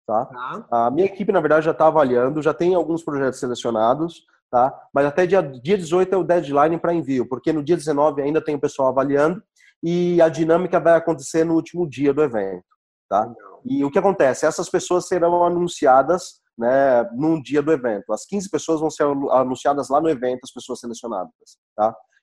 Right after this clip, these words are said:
Speaker 1: Então,
Speaker 2: Legal.
Speaker 1: pode ficar tranquilo em relação a isso, dá pra você enviar a ideia ainda assim.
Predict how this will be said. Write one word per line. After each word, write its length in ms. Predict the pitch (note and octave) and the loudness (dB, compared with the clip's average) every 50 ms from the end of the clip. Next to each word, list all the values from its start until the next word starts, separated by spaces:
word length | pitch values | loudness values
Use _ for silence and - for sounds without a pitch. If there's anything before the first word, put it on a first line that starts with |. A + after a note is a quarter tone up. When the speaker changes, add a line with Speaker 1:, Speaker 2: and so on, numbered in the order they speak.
| _ _ | _ _
Speaker 1:
Então, 280 | A#2 A#2 A2+ - C3 | -10 -10 -8 -6 -6
Speaker 2:
Legal. 100 | C#3+ D3+ | -4 0
Speaker 1:
pode 180 | D#3+ D3+ D3 D3 | 0 0 0 -2
ficar 180 | - - D#3 C3+ | -2 -2 -2 -2
tranquilo 400 | - D3 C3 - - C#3+ D3 D3 | -2 -8 -12 -8 -6 -4 -4 -2
em 20 | |
relação 460 | C3+ C#3+ C#3+ C3+ C3+ - - C3+ B2+ | 0 0 -2 -2 -2 -4 -4 -2 0
a 80 | A#2+ A2 | 0 0
isso, 360 | A2 A#2+ C3 C3 - - E3+ C3+ | 0 -2 -4 -4 -6 -8 -2 2
dá 120 | D#3+ E3 | 2 2
pra 120 | - D#3 D3 | 2 0 -6
você 180 | C3 - - | -6 -6 -6
enviar 320 | C3+ B2+ A#2+ A#2+ A#2+ A#2+ B2 | -6 -4 -2 0 0 2 0
a 40 | B2 | 0
ideia 280 | A#2 A#2 A#2 A#2+ B2+ | 0 0 0 0 0
ainda 240 | A#2+ A#2 B2 B2 C3+ | -2 -2 -4 -4 -6
assim. 340 | C3 - - - A#2+ A2+ | -6 -8 -8 -8 -8 -8